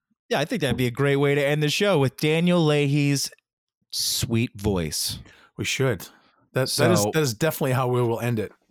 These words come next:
Speaker 2: But
Speaker 1: So any closing thoughts for you, G?
Speaker 2: Yeah, man. You know, I just, I'm super excited about it. The show's great. I'm sure you're, if you're a fan, you, if you have the ability to watch it, you've watched it by the time you hear this, or you're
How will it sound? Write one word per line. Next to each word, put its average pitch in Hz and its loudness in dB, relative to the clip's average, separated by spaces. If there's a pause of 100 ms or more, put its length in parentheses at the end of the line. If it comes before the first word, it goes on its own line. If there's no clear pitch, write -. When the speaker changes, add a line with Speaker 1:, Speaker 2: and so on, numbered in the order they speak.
(220)
Speaker 2:
But 123 -2
Speaker 1:
So 156 0
any 170 2
closing 180 2
thoughts 170 -2
for 170 -2
you, 170 2
G? 220 0 (600)
Speaker 2:
Yeah, 165 0
man. 127 2
You 147 2
know, 165 2
I 165 0
just, - -2
I'm 156 -2
super 208 0
excited 131 0
about 110 0
it. 101 -6
The 120 -4
show's 180 0
great. 113 0
I'm 127 -2
sure 156 2
you're, 131 0 (380)
if - -8
you're 120 2
a 110 -2 (100)
fan, 131 0
you, 110 -2 (180)
if - -8
you 120 0
have 123 -2
the 120 0
ability 127 0
to 127 -4
watch 120 -2
it, - -16
you've 110 -8
watched 113 -4
it 113 -6
by 120 -4
the 113 -2
time 120 -2
you 113 0
hear 113 0
this, 113 -2
or 107 -4
you're 101 -4